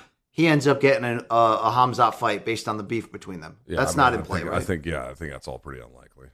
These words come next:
Speaker 1: Okay, thank you. I needed to get that covered and, and sealed. All right, Luke, uh, interesting women's bantamweight tilt on the main card. Irene Aldana minus one eighty favorite against Macy Chiasson plus one fifty-five as the underdog. But Luke, although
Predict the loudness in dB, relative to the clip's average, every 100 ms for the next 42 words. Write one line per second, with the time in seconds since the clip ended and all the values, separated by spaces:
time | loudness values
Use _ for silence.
0 | _ -14 -14 _ _ -8 -8 -8 -4 -4
1 | -4 -10 -6 -4 -4 -10 -6 -6 -6 -10
2 | -14 -14 -12 -10 -8 -10 0 4 4 6
3 | 6 8 4 4 -2 -4 0 4 4 2
4 | 4 2 4 4 2 0 -2 0 0 2
5 | 2 4 4 4 -4 -20 _ _ 4 6
6 | 6 6 8 8 6 6 6 4 4 0
7 | 2 4 4 4 4 4 4 0 4 4
8 | 6 6 4 2 -12 _ 0 0 0 4
9 | 4 4 2 2 2 2 4 6 6 4
10 | 4 2 2 -2 2 4 4 2 -2 -2
11 | 2 6 6 4 0 2 2 4 4 4
12 | 4 2 4 4 6 4 6 4